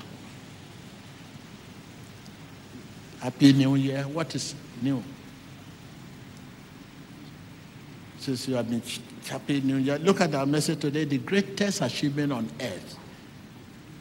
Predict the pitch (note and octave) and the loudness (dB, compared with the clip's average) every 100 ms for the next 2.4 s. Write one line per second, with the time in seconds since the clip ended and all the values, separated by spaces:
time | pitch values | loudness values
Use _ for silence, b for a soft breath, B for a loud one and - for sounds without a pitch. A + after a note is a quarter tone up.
0 | - A#2+ - - C#3 G2 F2+ - - - | -8 -8 -6 0 0 0 -6 -12 -14 -14
1 | - G#2 - C#3 - C3 - A2+ A2+ - | -10 -10 -2 0 0 -2 -2 -2 -4 -4
2 | - G#2 - A2 | -6 -6 0 -2